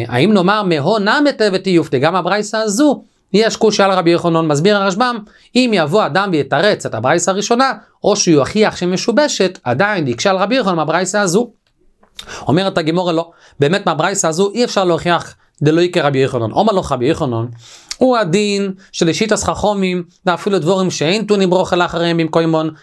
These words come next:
נמי אין צריכים לברך כשמשנים את מקומם. ועוד הקטוני עוקרו רגליהן,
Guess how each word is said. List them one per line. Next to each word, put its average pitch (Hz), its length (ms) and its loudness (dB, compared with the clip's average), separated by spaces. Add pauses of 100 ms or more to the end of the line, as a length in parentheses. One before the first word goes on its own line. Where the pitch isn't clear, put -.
(160)
נמי 196 340 0
אין 214 260 -4
צריכים 214 380 -2
לברך 180 380 0
כשמשנים 185 440 0
את 190 80 -2
מקומם. 175 400 -2 (540)
ועוד 135 280 4
הקטוני 185 500 -2
עוקרו 175 600 0
רגליהן, 147 540 -2